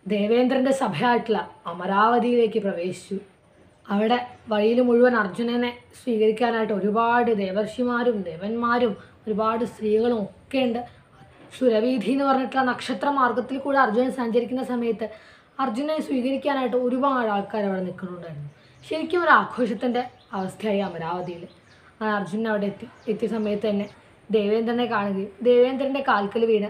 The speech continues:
നമസ്കരിക്കുകയും ചെയ്തു. അങ്ങനെ ദേവേന്ദ്രൻ തൻ്റെ പുത്രനെ കണ്ട് ഒരുപാട് സന്തോഷിച്ചു, പുത്രന് അനുഗ്രഹങ്ങളും കൊടുത്തു. അങ്ങനെ ദേവേന്ദ്രൻ സിംഹാസനത്തിൽ ഇരിക്കുന്നുണ്ട്. സിംഹാസനത്തിൻ്റെ അടുത്ത് മകനായിട്ടുള്ള അർജുനനെ ഇരുത്തി. അപ്പം അത് കണ്ടിട്ട് അവിടുത്തെ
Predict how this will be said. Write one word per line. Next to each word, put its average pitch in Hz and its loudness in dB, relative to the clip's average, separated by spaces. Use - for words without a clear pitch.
നമസ്കരിക്കുകയും 190 -4
ചെയ്തു. 180 -8
അങ്ങനെ 220 -4
ദേവേന്ദ്രൻ 202 0
തൻ്റെ 220 0
പുത്രനെ 226 -2
കണ്ട് 226 -2
ഒരുപാട് 208 0
സന്തോഷിച്ചു, 208 -4
പുത്രന് 277 0
അനുഗ്രഹങ്ങളും 202 -4
കൊടുത്തു. 185 -6
അങ്ങനെ 294 2
ദേവേന്ദ്രൻ 233 2
സിംഹാസനത്തിൽ 208 -2
ഇരിക്കുന്നുണ്ട്. 208 -2
സിംഹാസനത്തിൻ്റെ 208 -4
അടുത്ത് 202 -2
മകനായിട്ടുള്ള 208 2
അർജുനനെ 185 -4
ഇരുത്തി. - -12
അപ്പം 226 0
അത് 202 4
കണ്ടിട്ട് 233 2
അവിടുത്തെ 214 0